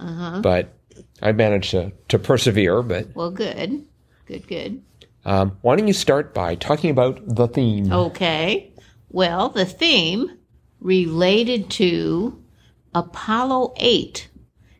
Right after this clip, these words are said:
Speaker 1: And, um, of course, Apollo eight orbited the moon
Speaker 2: Mm-hmm.
Speaker 1: and then came back. Uh, it did not land. But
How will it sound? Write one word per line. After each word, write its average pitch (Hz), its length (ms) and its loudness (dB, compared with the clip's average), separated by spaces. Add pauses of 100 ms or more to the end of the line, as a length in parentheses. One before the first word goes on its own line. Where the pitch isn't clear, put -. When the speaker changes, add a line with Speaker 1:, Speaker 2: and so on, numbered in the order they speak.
(180)
Speaker 1:
And, 160 840 0
um, - 540 -6 (1000)
of - 140 -12
course, 160 240 -8
Apollo 185 480 -4
eight 165 380 0 (440)
orbited 190 640 2
the 190 80 2
moon 185 600 2 (140)
Speaker 2:
Mm-hmm. 101 160 6
Speaker 1:
and 160 180 4
then 147 180 -6
came 147 260 -2
back. - 480 -2 (540)
Uh, 143 400 0
it - 160 -4
did - 180 -4
not 156 240 -2
land. 175 400 -2 (400)
But 156 520 0